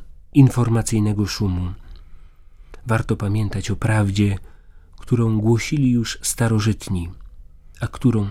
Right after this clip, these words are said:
on praktykował w sposób doskonały. Człowiek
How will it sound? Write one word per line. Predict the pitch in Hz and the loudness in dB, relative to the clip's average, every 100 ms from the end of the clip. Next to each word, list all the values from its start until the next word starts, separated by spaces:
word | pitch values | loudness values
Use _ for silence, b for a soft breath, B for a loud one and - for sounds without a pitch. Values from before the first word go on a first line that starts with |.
| - - | -6 0
on | 123 104 87 82 - - - - - | 2 2 -2 -8 -12 -18 -20 -8 -2
praktykował | 113 - 110 - 104 104 104 113 - - - | -2 -2 -2 0 0 0 -2 -6 -10 -14 -6
w | |
sposób | - - 98 101 95 | -4 -2 -4 -4 -4
doskonały. | 95 - 92 82 80 85 - - - - - - - - - - - | -6 -2 -2 -2 -6 -10 -14 -14 -16 -20 -20 -20 -20 -20 -20 -20 -14
Człowiek | - 147 147 135 - - | -2 2 4 2 0 -12